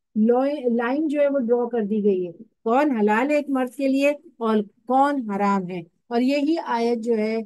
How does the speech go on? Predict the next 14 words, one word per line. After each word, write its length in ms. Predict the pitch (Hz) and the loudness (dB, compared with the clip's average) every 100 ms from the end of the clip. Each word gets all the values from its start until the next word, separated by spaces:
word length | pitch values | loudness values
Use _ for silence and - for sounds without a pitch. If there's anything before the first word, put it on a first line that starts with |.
| - _ _ 220 | -10 _ _ -4
अ, 140 | 214 | -2
कल 220 | 214 240 226 | 0 0 0
पांचवा 460 | 240 214 214 262 | -4 -4 -2 -4
पारा 320 | 262 254 240 240 | -2 -2 -2 -2
हमारा 260 | 233 226 | -2 -4
start 360 | 208 226 214 214 | -6 -4 -4 -2
होगा 220 | 214 220 | -4 -2
वल 160 | 214 202 | -2 0
मोहसिनात, 720 | 202 214 240 226 208 202 202 _ _ | 0 -2 -2 -2 -2 -4 -8 _ _
और 140 | 226 254 | 0 0
उसके 220 | 269 269 | 0 0
अंदर 260 | 226 208 214 | 0 0 -2
continuity 640 | 226 208 226 262 269 269 | -2 -2 0 2 0 0
हमारी 420 | 262 240 226 233 | 0 0 0 -2